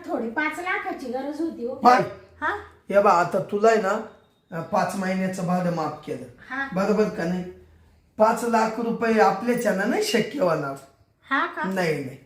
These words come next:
Speaker 1: म्हणजे तुम्ही पाच लाख देणार नाही का?
Speaker 2: नाही, नाही. पैसे नाही.
Speaker 1: काय हो मालक,
Speaker 2: हा?
Speaker 1: एवढी मौज मजा केली, एवढं तुम्हाला प्रेम दिलं आणि तुम्ही साधे पाच लाख रुपये देऊ नाही शकत मला?
Speaker 2: मग तू, तुला मी पाच महिन्याचं भाडं माफ केलं.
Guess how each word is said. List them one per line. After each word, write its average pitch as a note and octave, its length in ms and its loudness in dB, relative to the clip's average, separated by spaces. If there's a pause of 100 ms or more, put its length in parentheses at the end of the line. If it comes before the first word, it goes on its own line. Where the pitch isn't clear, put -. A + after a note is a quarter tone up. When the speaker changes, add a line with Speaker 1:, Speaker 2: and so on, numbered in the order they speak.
(400)
Speaker 1:
म्हणजे B3+ 320 -8
तुम्ही F4 220 -8
पाच C#4+ 320 -4
लाख D4+ 120 -4
देणार D#4+ 400 -6
नाही E4+ 140 -6
का? G#3+ 160 0
Speaker 2:
नाही, D#4+ 260 6
नाही. F3+ 140 -2 (500)
पैसे G#3+ 380 -2
नाही. E3+ 200 -6
Speaker 1:
काय F4 460 -8
हो A4 140 -4
मालक, G#4 520 -6
Speaker 2:
हा? E4 160 -2
Speaker 1:
एवढी F#4+ 180 -2
मौज E4+ 340 -4
मजा F4 280 -6
केली, F4+ 280 -6
एवढं F#4 240 -2
तुम्हाला F#4 380 -6
प्रेम D#4+ 280 -6
दिलं F#4 280 -4
आणि F4 180 -8
तुम्ही F#4 200 -8
साधे B3 280 -2
पाच D4+ 300 -2
लाख F4+ 220 -6
रुपये G4 280 -6
देऊ G4+ 180 -2
नाही A4 160 2
शकत A#3 400 -8
मला? C#4 200 -4
Speaker 2:
मग G#3+ 200 6
तू, A#3+ 400 6
तुला B3 360 4
मी A#3+ 200 4
पाच B3 320 4
महिन्याचं B3 580 0
भाडं A3+ 280 2
माफ E4 300 0
केलं. G#3 240 2